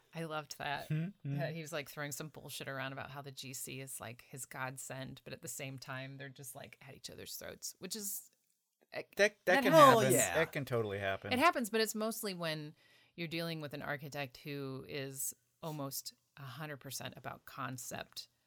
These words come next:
Speaker 1: and the design part of it and not bringing any of the practicality, which is really the whole point of going to an architect, is that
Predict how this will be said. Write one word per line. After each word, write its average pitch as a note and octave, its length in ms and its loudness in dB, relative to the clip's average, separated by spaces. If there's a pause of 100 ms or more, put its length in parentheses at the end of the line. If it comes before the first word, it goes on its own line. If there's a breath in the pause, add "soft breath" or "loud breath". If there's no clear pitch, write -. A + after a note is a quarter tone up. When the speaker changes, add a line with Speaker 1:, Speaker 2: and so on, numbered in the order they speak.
(160)
Speaker 1:
and D3+ 120 -8
the C3 80 -10
design C3+ 460 -8
part B2 280 -8
of A#2+ 80 -10
it C3 160 -10
and D3+ 200 -10
not C#3 240 -6
bringing C#3+ 360 -10
any D3 240 -6
of C3+ 140 -10
the C3+ 100 -8
practicality, B2+ 1040 -10 (120)
which E3+ 160 -6
is F3 140 -2
really G#3+ 360 -2
the E3 140 -4
whole F3 160 -6
point F3 380 -8
of C#3 200 -10
going G#3 300 -2
to D3 140 -6
an C3+ 80 -6
architect, - 580 -10
is C#3 120 -10
that C#3+ 220 -4